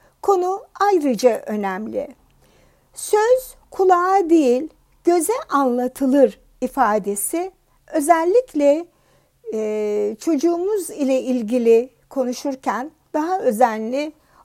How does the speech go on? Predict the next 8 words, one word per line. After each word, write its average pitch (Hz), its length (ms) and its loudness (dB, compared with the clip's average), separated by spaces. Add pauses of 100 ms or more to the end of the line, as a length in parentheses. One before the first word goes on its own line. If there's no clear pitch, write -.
olmamız 262 600 2
gerektiğini 226 840 -2
bize 226 420 -2 (140)
hatırlatıyor. 196 720 -6 (460)
Peki 339 580 0
çocuğumuzla 294 640 -2
konuşurken 247 800 -8 (280)
nasıl 311 420 -4